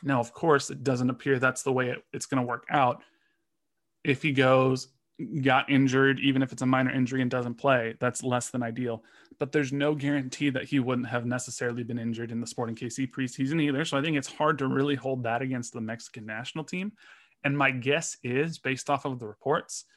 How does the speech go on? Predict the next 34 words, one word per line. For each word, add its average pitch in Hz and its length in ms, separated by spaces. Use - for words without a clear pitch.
the 131 80
injury 156 420
is 123 140
not 120 400
a 117 80
terribly 127 480
serious 131 500
injury, 160 540
and 131 140
that 120 160
this 143 260
is 147 80
probably 127 500
more 123 220
precautionary 117 880
than 113 160
anything. 127 580
I 135 80
wouldn't 147 300
be 151 100
surprised 127 480
if 123 120
Peter 135 240
Vermes 123 320
called 120 320
up 120 160
Tata 120 400
and 110 120
was 113 140
like, 113 160
"Hey, 113 240
don't 143 180
play - 200
him. 165 160